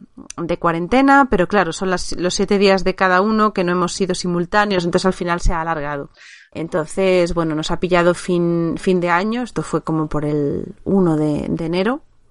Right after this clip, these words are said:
cuando empezó el primer positivo y ya vimos la luz, yo creo que salimos el catorce. O sea, ha sido... a mí se me ha hecho muy largo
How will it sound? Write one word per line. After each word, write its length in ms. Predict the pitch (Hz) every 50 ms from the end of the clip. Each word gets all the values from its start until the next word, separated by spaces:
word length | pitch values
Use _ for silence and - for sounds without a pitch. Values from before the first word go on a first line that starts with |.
| _ _ _ _ _ _
cuando 240 | - 196 180 175 170
empezó 720 | 165 - - 156 - - - 165 160 156 156 160 160 - - - - - - - - - _
el 160 | - 196 196 185
primer 320 | 185 196 196 190 180 175
positivo 720 | - 185 175 - 196 165 - 202 202 190 214 220 226 - -
y 180 | - 180 175 156
ya 200 | 170 175 170 170
vimos 360 | 175 185 180 180 180 175 185
la 100 | 175 170
luz, 300 | 165 175 180 190 190 - -
yo 220 | 170 160 170 165
creo 140 | - 165 160
que 80 | - -
salimos 340 | - 160 160 156 160 165
el 140 | 180 165 -
catorce. 580 | - 147 143 - 160 156 147 143 - - - - - - -
O 20 |
sea, 140 | - - -
ha 40 | 151
sido... 640 | - - 170 165 170 170 165 165 160 151 143 143 - - - - - - - - - - - - -
a 80 | -
mí 80 | 196 214
se 100 | 208 226
me 100 | 220 202
ha 20 |
hecho 180 | 190 - - 170
muy 160 | 160 151 139
largo 400 | - 131 - - - - - -